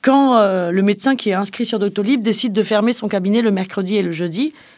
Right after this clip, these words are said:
il va pas se faire sanctionner par l'algorithme de Doctolib.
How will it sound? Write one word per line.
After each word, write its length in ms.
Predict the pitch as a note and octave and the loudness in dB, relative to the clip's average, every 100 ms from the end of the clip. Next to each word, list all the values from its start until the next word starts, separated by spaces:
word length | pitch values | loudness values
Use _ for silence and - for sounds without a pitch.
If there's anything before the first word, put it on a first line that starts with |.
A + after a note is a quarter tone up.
| _ _ - | _ _ -8
il 80 | F#3 | -2
va 100 | F3+ | 0
pas 280 | A3 A#3+ - | 2 2 -2
se 160 | - G3 | -8 -4
faire 220 | A3+ - | -2 -2
sanctionner 640 | - G#3 - G#3 G3+ A#3 | -4 -4 -2 -2 0 -2
par 460 | A#3 G3 G3 F#3+ - | -4 -2 -2 -4 -10
l'algorithme 640 | F3+ F3+ F#3+ F#3+ G#3+ G#3 | -6 -2 -2 -2 -2 -4
de 80 | F3+ | -2
Doctolib. 480 | F3+ F3+ G3+ G3 | -4 -2 -2 -2